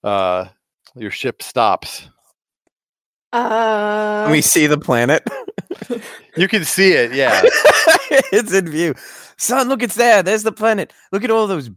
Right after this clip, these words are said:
Speaker 3: beaches. What color is the, like, give us a visual. What's this planet look like from, from afar? Like, can
Speaker 1: Um,
Speaker 3: we see?
Speaker 1: it, from afar, it's, it's, it's, it's a beautiful, uh, dusky red color,
Speaker 3: Ooh.
Speaker 1: uh, with these beaches that are, uh, gorgeous blue,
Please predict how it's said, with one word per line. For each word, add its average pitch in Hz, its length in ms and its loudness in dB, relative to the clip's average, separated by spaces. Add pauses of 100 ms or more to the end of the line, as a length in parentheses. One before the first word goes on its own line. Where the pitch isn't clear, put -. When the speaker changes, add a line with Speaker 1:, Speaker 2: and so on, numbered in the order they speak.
(140)
Speaker 3:
beaches. 220 580 -8
What 175 180 0
color 220 200 2
is 190 80 -2
the, 180 160 2
like, 151 160 0
give 170 140 -2
us 180 120 0
a 175 80 2
visual. 139 380 -4
What's 113 140 -4
this 143 100 -12
planet 135 220 -6
look 123 160 -6
like 101 160 -2
from, 113 120 -10
from 120 160 -4
afar? 104 300 0
Like, 156 100 4
can 139 280 2
Speaker 1:
Um, - 40 -4
Speaker 3:
we 110 100 -8
see? 120 340 -6
Speaker 1:
it, 160 300 -8
from 175 180 -4
afar, 180 520 2
it's, 151 260 -4
it's, - 220 -10 (140)
it's, - 280 -14
it's - 420 -16
a 139 220 -8
beautiful, 143 840 -6
uh, 113 400 -6 (520)
dusky 143 420 -6
red 120 440 0
color, 131 640 -2 (180)
Speaker 3:
Ooh. 95 180 -14
Speaker 1:
uh, 110 280 -8
with 113 200 -12
these 117 220 -12
beaches 120 720 -6 (160)
that 123 240 -8
are, 113 340 -2
uh, 107 280 -4
gorgeous 123 440 -4
blue, 123 640 -4